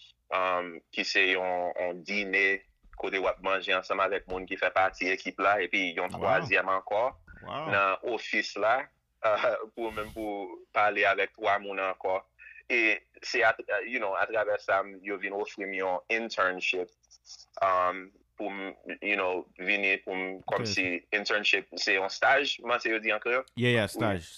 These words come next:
Speaker 2: staj.
Speaker 1: Oui, se, m fè yon staj, um, ansanm avèk konpayi a, avan yo menm yo ofri m yon pozisyon a plen tan.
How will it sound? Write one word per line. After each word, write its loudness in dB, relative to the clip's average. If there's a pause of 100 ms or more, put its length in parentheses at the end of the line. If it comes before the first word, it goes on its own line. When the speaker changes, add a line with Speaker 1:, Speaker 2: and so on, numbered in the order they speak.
Speaker 2:
staj. -4
Speaker 1:
Oui, 0
se, -4 (320)
m -10
fè -6
yon -6
staj, 0
um, 0 (240)
ansanm 0
avèk 0
konpayi 0
a, -2 (160)
avan 0 (160)
yo -6
menm -4
yo -2
ofri -8
m -8
yon -4
pozisyon -4
a 0
plen -2
tan. -2